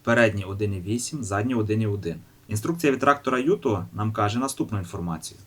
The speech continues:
Тиск повітря в шинах — один із найважливіших чинників, що впливає на буксування ведучих коліс. Із зниженням тиску збільшується деформація шин,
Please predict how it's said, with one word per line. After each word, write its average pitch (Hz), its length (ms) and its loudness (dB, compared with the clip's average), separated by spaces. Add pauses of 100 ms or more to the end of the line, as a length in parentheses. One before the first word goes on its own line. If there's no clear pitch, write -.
(220)
Тиск 170 300 6
повітря 127 380 2
в 120 60 -4
шинах — 104 600 -2
один 127 320 4
із 131 120 0
найважливіших 120 680 2
чинників, 120 380 2
що 113 160 -2
впливає 107 480 4
на 120 80 0
буксування 110 580 0
ведучих 104 440 -2
коліс. 98 420 -4 (420)
Із 107 120 -2
зниженням 147 500 4
тиску 101 380 -2
збільшується 135 500 0
деформація 117 600 0
шин, 85 340 -2